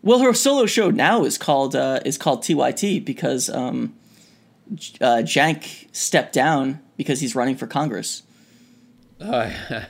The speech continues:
Speaker 2: I, I'm so, I'm out of the loop. I had no idea.
Speaker 1: Yeah.
Speaker 2: Where,
Speaker 1: Uh,
Speaker 2: where
Speaker 1: that,
Speaker 2: in,
Speaker 1: that just
Speaker 2: in
Speaker 1: happened.
Speaker 2: L A or?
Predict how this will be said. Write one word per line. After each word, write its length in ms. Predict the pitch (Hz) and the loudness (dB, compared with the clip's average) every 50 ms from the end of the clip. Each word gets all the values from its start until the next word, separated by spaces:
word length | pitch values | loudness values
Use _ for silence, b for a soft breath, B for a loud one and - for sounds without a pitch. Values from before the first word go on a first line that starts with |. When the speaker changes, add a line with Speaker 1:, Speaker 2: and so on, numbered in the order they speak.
| - _ - 214 | -20 _ -16 -16
Speaker 2:
I, 160 | - 107 120 | -10 -8 -8
I'm 220 | 113 - 113 117 117 | -6 -6 -6 -6 -6
so, 120 | 131 120 | -6 -4
I'm 120 | 113 117 127 | -4 -2 0
out 100 | 120 113 | 0 0
of 80 | 98 | 0
the 80 | 98 104 | -2 -2
loop. 240 | 104 104 101 - 104 | -2 -2 -4 -4 -4
I 80 | 101 | -2
had 160 | 107 113 110 | -2 -2 -2
no 100 | 107 104 | -4 -4
idea. 400 | 104 104 101 98 113 110 107 98 - b b b b b b b | -4 -4 -4 -6 -8 -8 -8 -10 -14 b b b b b b b
Speaker 1:
Yeah. 460 | 131 127 139 151 151 135 135 131 151 | -2 0 4 4 4 4 2 0 0
Speaker 2:
Where, 220 | - 123 143 - | -2 -2 -2 -2
Speaker 1:
Uh, 300 | - - 120 120 131 127 | -4 -6 -2 0 2 4
Speaker 2:
where 140 | 131 147 151 | 6 6 8
Speaker 1:
that, 140 | 185 214 - | 6 6 6
Speaker 2:
in, 80 | - | 6
Speaker 1:
that 140 | - - - | 6 6 6
just 140 | - 127 120 | 4 2 4
Speaker 2:
in 60 | - | 4
Speaker 1:
happened. 220 | 117 120 120 117 117 | 4 2 4 2 4
Speaker 2:
L 140 | 120 117 | 6 6
A 200 | 120 131 147 165 156 | 8 6 6 6 4
or? 280 | 120 101 101 110 101 | 2 0 -2 -4 -8